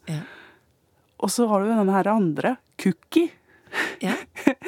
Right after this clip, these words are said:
Speaker 2: Jeg pleier å be om kjeks på bakeriet, og da får jeg alltid et sånt, eh, irettesettende blikk <laughs> med, «Du mener cookie?» <laughs> Så, <clears throat> ja, kanskje er det en forskjell på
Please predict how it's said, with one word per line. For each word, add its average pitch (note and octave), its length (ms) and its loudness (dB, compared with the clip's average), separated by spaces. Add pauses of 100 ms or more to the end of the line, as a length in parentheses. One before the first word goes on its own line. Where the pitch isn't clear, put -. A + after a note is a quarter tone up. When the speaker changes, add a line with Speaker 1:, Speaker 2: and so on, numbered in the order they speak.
(220)
Speaker 2:
Jeg A3 200 0
pleier A3 300 2
å A#3+ 80 -2
be F3+ 160 -4
om G#3+ 160 0
kjeks - 640 -10
på G3+ 140 -2
bakeriet, G3+ 580 -2
og C4+ 140 -2
da G3+ 120 2
får G3+ 220 -2
jeg G#3 100 4
alltid G#3+ 240 -2
et - 140 -8
sånt, G3 320 -6
eh, G#3 240 2
irettesettende A3 1000 0
blikk G3 520 -4 (180)
<laughs> - 160 -20
med, G3+ 240 -2
«Du F3 100 -6
mener F#3 360 -2
cookie?» - 420 -2 (420)
<laughs> - 460 -2
Så, C4+ 160 4 (220)
<clears throat> C4 240 2
ja, G3+ 140 -4
kanskje G#3+ 360 -6
er E3 80 -6
det E3+ 120 -8
en F3 80 -8 (720)
forskjell - 420 -8
på D#3+ 160 -10